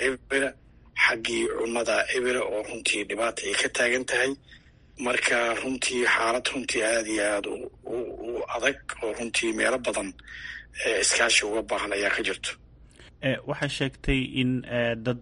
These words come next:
Speaker 2: badan oo barakacayaal ah oo deegaano kale ka soo barakacay ama deegaano ka tirsan gobolka Bokool ay ku sugan yihiin Xudur. Marka meelaha dadkaasi ay ka soo barakaceen ama dadka ugu badan ay ka soo barakaceen, ee go'doonkana uu ka jiro,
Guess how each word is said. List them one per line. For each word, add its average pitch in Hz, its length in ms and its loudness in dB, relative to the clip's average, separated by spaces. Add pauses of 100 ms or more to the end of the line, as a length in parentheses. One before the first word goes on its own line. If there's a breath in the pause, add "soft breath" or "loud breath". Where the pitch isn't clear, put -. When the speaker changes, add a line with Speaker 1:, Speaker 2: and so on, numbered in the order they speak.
Speaker 2:
badan 120 280 2
oo 117 140 0
barakacayaal 110 760 4
ah 117 160 2 (120)
oo 110 80 0
deegaano 107 400 2
kale 113 220 -2
ka - 80 -12
soo 110 180 0
barakacay 107 640 0 (500 loud breath)
ama 104 640 2
deegaano 107 400 0
ka 120 120 -8
tirsan - 360 -4
gobolka 104 640 0 (100)
Bokool 113 420 2
ay 110 100 -2
ku 113 100 -8
sugan 110 260 0
yihiin 107 220 0
Xudur. - 400 -4
Marka 143 260 2 (560 soft breath)
meelaha 151 400 2
dadkaasi 160 460 2
ay 123 220 0 (180)
ka 165 100 -2
soo 123 380 0
barakaceen 113 640 2
ama 92 160 -6
dadka 131 220 0
ugu 127 100 2
badan 117 160 2
ay 98 80 -4
ka - 80 -8
soo 123 180 0 (360)
barakaceen, 127 560 4 (500 loud breath)
ee 113 160 2
go'doonkana 135 640 4
uu 117 80 -2
ka - 140 -6
jiro, 120 420 0